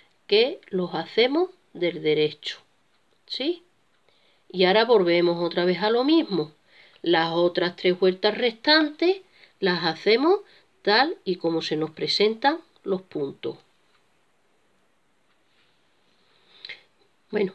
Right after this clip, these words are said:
pues aquí ya tengo nuevamente un, dos, tres, cuatro, mis cuatro huertas hechas. Pues ahora expensaría otra vez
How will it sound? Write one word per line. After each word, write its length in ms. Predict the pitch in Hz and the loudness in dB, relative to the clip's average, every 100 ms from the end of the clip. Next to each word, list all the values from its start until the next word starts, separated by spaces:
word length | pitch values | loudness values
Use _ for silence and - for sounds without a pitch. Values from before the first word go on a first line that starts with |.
| _ _ _ _ _ | _ _ _ _ _
pues 200 | 220 190 | -6 -4
aquí 300 | 190 - 214 | -4 -2 0
ya 180 | 202 202 | 2 4
tengo 280 | 202 190 190 | 2 2 2
nuevamente 800 | 190 190 196 247 247 - 160 151 _ _ | 4 2 2 0 -2 -4 -6 -6 _ _
un, 320 | 180 180 180 - | 0 2 0 -8
dos, 340 | 180 170 165 - - | -4 -4 -4 -12 -10
tres, 340 | 170 165 - _ | -6 -6 -10 _
cuatro, 380 | 185 180 180 156 | -4 -4 -4 -6
mis 180 | 151 - | -6 -8
cuatro 440 | - 170 170 175 | -6 -6 -4 -4
huertas 440 | 180 180 - 208 | -4 -4 -4 -4
hechas. 440 | 262 285 - 330 392 - _ _ _ _ _ _ _ _ _ _ _ _ _ _ _ _ - | -2 -4 0 0 0 -4 _ _ _ _ _ _ _ _ _ _ _ _ _ _ _ _ -2
Pues 220 | 180 175 | -2 0
ahora 460 | 170 170 180 214 - | -2 0 2 0 -2
expensaría 800 | - 185 - 165 160 165 170 175 | -6 -6 -4 -6 -4 -4 0 2
otra 260 | 180 208 226 | 2 2 4
vez 260 | 277 349 | 4 2